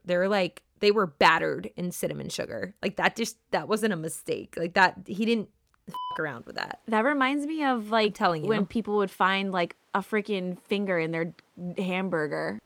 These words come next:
Speaker 2: You know what I mean? Or, like,
Speaker 1: Ew.
Speaker 2: a t-, like, a tooth. Like, what goes on? I don't understand. <laughs> Can we, we're, we're gonna post the photo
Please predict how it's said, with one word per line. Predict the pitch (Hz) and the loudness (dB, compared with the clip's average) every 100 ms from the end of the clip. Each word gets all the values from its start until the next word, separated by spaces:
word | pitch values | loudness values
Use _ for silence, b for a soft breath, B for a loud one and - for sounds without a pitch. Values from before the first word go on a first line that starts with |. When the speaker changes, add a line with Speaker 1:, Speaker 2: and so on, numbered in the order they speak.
| - | 2
Speaker 2:
You | 285 | 4
know | 240 | 6
what | 196 | 4
I | 180 | 2
mean? | 170 170 185 | -2 -4 0
Or, | |
like, | - 311 | 4 6
Speaker 1:
Ew. | 302 294 262 | 6 4 2
Speaker 2:
a | 190 | 0
t-, | - - | -8 -8
like, | 208 220 | -2 -2
a | 208 | -2
tooth. | - - 247 185 208 | -6 -4 0 0 0
Like, | 214 | 0
what | 220 254 392 480 320 | 0 0 0 0 0
goes | 349 330 | 2 4
on? | 277 277 170 143 | 4 2 0 0
I | 185 | 2
don't | 226 | 2
understand. | 226 208 - 139 101 98 _ | 2 -2 -6 -8 -8 -10 _
<laughs> | _ _ _ - 392 - 226 B B B B B B B B B B - | _ _ _ -2 -2 -2 -6 B B B B B B B B B B 0
Can | 254 | 2
we, | 247 | 2
we're, | 214 226 | 4 4
we're | 226 226 | 6 4
gonna | 247 320 | 4 0
post | 285 202 196 | 0 -2 0
the | 202 | -2
photo | 180 170 165 170 175 180 | 0 0 2 4 4 2